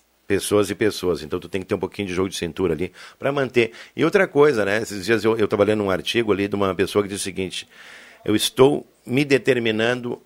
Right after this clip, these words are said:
a não pensar nas coisas negativas, exercitar só o positivo." Então acontece uma coisa, conta até três, às vezes o cara conta até dez, né, Rosemar, até mil,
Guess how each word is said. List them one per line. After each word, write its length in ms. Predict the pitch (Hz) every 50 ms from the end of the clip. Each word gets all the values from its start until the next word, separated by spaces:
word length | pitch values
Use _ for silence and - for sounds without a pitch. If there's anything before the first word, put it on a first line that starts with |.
| _ _
a 240 | 104 101 95 95 92
não 460 | 98 101 104 110 120 135 147 160 165
pensar 560 | 160 - 143 127 117 104 - - 107 104 113
nas 200 | 113 110 104 -
coisas 360 | - - 107 104 90 95 92 85
negativas, 640 | 95 92 92 101 92 - - - 82 73 71 73 90
exercitar 600 | 87 82 85 104 101 - - 98 - 98 95 92
só 140 | - - 107
o 60 | 104
positivo." 420 | - 107 101 87 95 92 - - 78
Então 120 | - 113
acontece 320 | 113 127 117 135 123 110
uma 160 | 123 123 117 -
coisa, 520 | _ 117 117 127 131 127 131 147 156 151 _
conta 300 | _ 95 101 98 92 95
até 180 | 85 - 92
três, 440 | - - - 104 135 147 - - - _ - - - -
às 80 | 80
vezes 140 | 82 95 85
o 40 | 82
cara 160 | - 98 95
conta 220 | - - 98 87
até 220 | 101 87 - 92 85
dez, 300 | 73 90 113 147 139 104
né, 60 | 98
Rosemar, 380 | 90 80 85 78 82 82 85 85
até 220 | 85 78 _ 104 87
mil, 360 | 82 92 107 - - - -